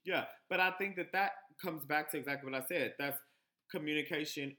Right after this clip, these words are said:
a lack of communication and a lack of trust. What is happening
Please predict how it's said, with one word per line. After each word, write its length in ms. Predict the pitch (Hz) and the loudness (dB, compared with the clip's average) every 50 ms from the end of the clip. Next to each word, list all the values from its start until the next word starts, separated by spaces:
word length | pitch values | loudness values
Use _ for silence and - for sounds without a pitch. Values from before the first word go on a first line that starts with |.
| - | -4
a 40 | 143 | -2
lack 300 | 143 139 143 151 165 - | 2 6 6 6 6 6
of 160 | 185 165 - | 2 -2 -2
communication 540 | - 165 160 156 156 147 165 139 131 147 135 | -2 -4 -2 -2 0 2 2 2 2 0 -4
and 80 | 127 143 | -4 -2
a 40 | 135 | 0
lack 200 | 135 127 127 - | 0 0 0 -2
of 100 | 120 - | -4 -4
trust. 320 | - 156 131 110 107 - - _ _ _ _ _ _ _ _ _ _ _ _ _ _ _ 123 | -2 -2 0 -2 -2 -6 -12 _ _ _ _ _ _ _ _ _ _ _ _ _ _ _ 0
What 180 | 147 185 208 233 | 2 2 4 4
is 160 | 254 - - | 2 -2 -2
happening 640 | - 190 202 208 - - 170 147 139 135 139 143 | -2 0 0 0 0 0 0 0 0 0 0 -2